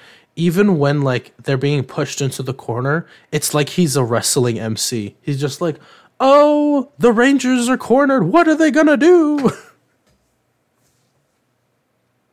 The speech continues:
Um, yeah. Yeah. Uh, I,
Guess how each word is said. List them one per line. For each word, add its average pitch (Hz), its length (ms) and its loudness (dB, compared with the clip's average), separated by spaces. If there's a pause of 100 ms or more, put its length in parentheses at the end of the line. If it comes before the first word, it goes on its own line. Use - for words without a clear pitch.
(1080)
Um, 151 640 -6 (1700)
yeah. 123 500 -4 (1600)
Yeah. 110 420 -16 (720)
Uh, 123 840 -16 (1600)
I, 143 260 -12